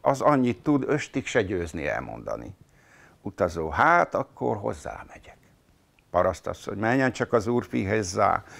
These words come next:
Sokat tud, ha egy-két deci pálinkát megiszik? Utazó. Merre is menjek?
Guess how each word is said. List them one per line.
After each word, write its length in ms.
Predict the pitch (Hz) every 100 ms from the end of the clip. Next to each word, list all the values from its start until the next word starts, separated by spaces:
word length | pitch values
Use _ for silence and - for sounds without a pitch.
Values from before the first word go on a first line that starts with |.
| -
Sokat 540 | - 135 - 143 139 -
tud, 220 | 113 -
ha 160 | 113
egy-két 380 | 113 - - 110
deci 280 | 104 104 113
pálinkát 720 | - 101 92 95 92 95 90
megiszik? 680 | 85 80 107 - 73 76 _ _ _ _ _ _ _ _
Utazó. 440 | - 98 92 101
Merre 320 | 107 123 123
is 160 | 120 -
menjek? 420 | 120 113 104 95